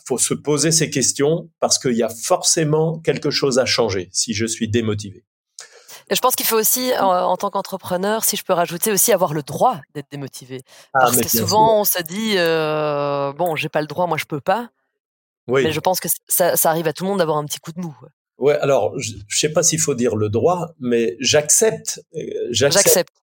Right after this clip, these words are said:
Speaker 1: que je suis une personne normale d'avoir des moments de démotivation. Mais moi, ce que je dis,
Speaker 2: Exactement.
Speaker 1: je n'ai pas le droit d'en rester là sans me questionner.
Speaker 2: Exactement.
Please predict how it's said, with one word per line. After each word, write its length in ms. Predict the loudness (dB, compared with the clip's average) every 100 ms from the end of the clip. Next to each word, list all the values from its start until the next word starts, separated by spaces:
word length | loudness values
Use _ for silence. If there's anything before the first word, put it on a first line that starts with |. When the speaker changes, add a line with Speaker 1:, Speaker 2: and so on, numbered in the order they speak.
| _ -2
Speaker 1:
que 60 |
je 120 | 0
suis 420 | 0 0 0 0 0
une 180 | -2 0
personne 600 | 2 2 2 2 0 0
normale 640 | 2 4 2 4 0 -2 -10
d'avoir 460 | -2 0 2 0 2
des 120 | 0
moments 300 | 2 2 0
de 80 | 0
démotivation. 840 | 0 0 0 0 2 0 -4 -8 _ _ -4
Mais 80 | 0
moi, 160 | 2
ce 80 | 2
que 120 | 0
je 100 | -2
dis, 140 | -2 -4
Speaker 2:
Exactement. 220 | -4 -8 _ -4
Speaker 1:
je 120 | 0
n'ai 160 | 0
pas 160 | 0 0
le 80 | 0
droit 500 | 2 2 2 0 -10 _ _ _ _ -4
d'en 220 | 0 2
rester 420 | 2 0 2 2
là 280 | 4 2 -2 0
sans 360 | 2 4 4
me 100 | 2
questionner. 640 | 0 -2 -2 -2 -4 -8 -18 _ _ _ _ _ -6
Speaker 2:
Exactement. 600 | -4 -4 -4 -6 -6